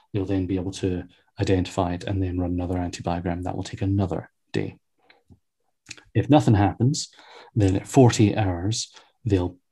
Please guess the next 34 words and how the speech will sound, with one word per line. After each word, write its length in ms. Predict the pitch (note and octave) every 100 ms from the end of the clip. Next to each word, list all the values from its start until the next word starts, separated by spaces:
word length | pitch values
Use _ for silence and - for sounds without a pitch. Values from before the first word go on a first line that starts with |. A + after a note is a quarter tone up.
| _
usually, 640 | F3 A#2+ G#2+ G2 G2 F#2+
it, 180 | A#2 G#2
this 140 | A#2+ -
varies 300 | A2 G2 -
from 120 | G2
pra-, 240 | G2 - - - -
place 240 | G#2 F#2+
to 60 | -
place, 300 | - F2 -
but 160 | -
usually 400 | B2 A#2 A2+ G#2
at 100 | F#2
forty-eight 380 | - G2+ - -
hours, 180 | F#2 F2
they'll 120 | -
put 200 | - -
a 80 | F#2+
report 320 | G2+ - -
saying 240 | - F2+ F2+
this 180 | F2+
is 120 | - F2+
negative. 440 | E2+ E2 - - _ - - - - - _ _ _ _ _ _ _
Uh, 360 | - G2 F2+ F2+ -
they 140 | G2+
will 100 | G2
then 240 | G#2+ B2 A#2+
continue 520 | - G2 - C3 B2+
to 120 | -
incubate 480 | A2 G2+ A2 F2+ -
it, 100 | -
but 160 | - G2
not 180 | F2+
tell 260 | - G#2+ F#2+
you 260 | F2 -